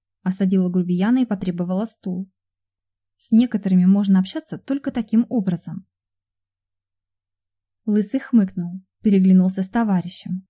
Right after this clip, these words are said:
Кроме Одноглазого в углу трудился еще один мученик, настолько тщедушный, что, казалось, его сдуют первым же сквозняком, и предложил присесть. «Я вас внимательно слушаю»,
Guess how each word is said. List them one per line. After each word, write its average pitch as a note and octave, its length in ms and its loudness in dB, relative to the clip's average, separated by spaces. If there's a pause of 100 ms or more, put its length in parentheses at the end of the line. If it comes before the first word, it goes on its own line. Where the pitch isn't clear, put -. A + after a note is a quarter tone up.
(320)
Кроме G3+ 300 4
Одноглазого A3+ 640 0
в G3+ 100 -4
углу A#3+ 220 -2
трудился A3+ 500 0
еще A3+ 260 -2
один A#3+ 280 2
мученик, F#3 480 0 (160)
настолько G#3+ 580 0
тщедушный, C4 640 -2
что, G3 200 -6
казалось, G3+ 560 0
его F3+ 240 -2
сдуют A#3+ 420 -6
первым F#3+ 360 0
же G3 120 -6
сквозняком, G#3 720 -2 (400)
и D4+ 100 -4
предложил A3 480 0
присесть. F#3 580 -8 (2000)
«Я C4+ 240 0
вас B3+ 240 0
внимательно A#3+ 640 6
слушаю», F#3 640 -4